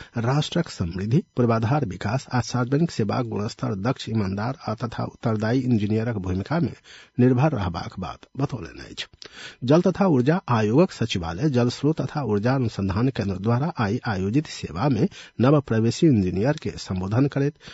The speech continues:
ओ सरकारी सेवा में प्रवेश केवल जागीर नौकरी के शुरुआत नहीं भा, राष्ट्र निर्माणक अभियान में समर्पित करय वाला ऐतिहासिक अवसर भेल बतौलनि।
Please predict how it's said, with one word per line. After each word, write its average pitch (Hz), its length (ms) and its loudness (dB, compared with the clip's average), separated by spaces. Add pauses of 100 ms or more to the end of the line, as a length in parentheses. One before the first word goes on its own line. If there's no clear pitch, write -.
(160)
ओ 120 160 6 (140)
सरकारी 127 480 0
सेवा 92 320 -4
में 135 160 2
प्रवेश 113 420 -2 (340)
केवल 117 340 2 (320)
जागीर 113 640 4 (360)
नौकरी 113 400 4
के 151 120 0
शुरुआत - 480 -6
नहीं 143 180 0
भा, 143 160 -4 (440)
राष्ट्र 131 460 0
निर्माणक 104 520 0
अभियान 98 460 0
में 160 220 8
समर्पित 120 640 2 (640)
करय 151 180 6
वाला 104 220 -2 (140)
ऐतिहासिक - 640 0
अवसर 95 340 -6
भेल - 180 -12 (180)
बतौलनि। 127 420 -6